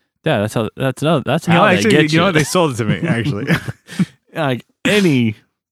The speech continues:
Speaker 1: pizza is personal.
Speaker 2: Oh,
Speaker 1: You know,
Speaker 2: yeah.
Speaker 1: every, every pizza's personal, but it's like
Speaker 2: I mean, I take it fucking personally.
Speaker 1: <laughs> I c-, <laughs> that's what I was trying to set it up as, but you, you took it right out.
Speaker 2: Yeah. You're trying to say, like, "Oh, every per-, every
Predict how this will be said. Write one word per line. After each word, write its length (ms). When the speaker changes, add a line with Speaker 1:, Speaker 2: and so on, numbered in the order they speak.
Speaker 1:
pizza 340
is 80
personal. 600
Speaker 2:
Oh, 180
Speaker 1:
You 80
know, 40
Speaker 2:
yeah. 180
Speaker 1:
every, 300
every 260
pizza's 360
personal, 680
but 160
it's 140
like 180
Speaker 2:
I 60
mean, 80
I 120
take 220
it 80
fucking 300
personally. 640
Speaker 1:
<laughs> 100
I 160
c-, 920
<laughs> 0
that's 220
what 60
I 20
was 120
trying 200
to 80
set 200
it 80
up 240
as, 320
but 200
you, 220
you 160
took 180
it 80
right 280
out. 240
Speaker 2:
Yeah. 400
You're 200
trying 200
to 60
say, 160
like, 180
"Oh, 200
every 240
per-, 300
every 440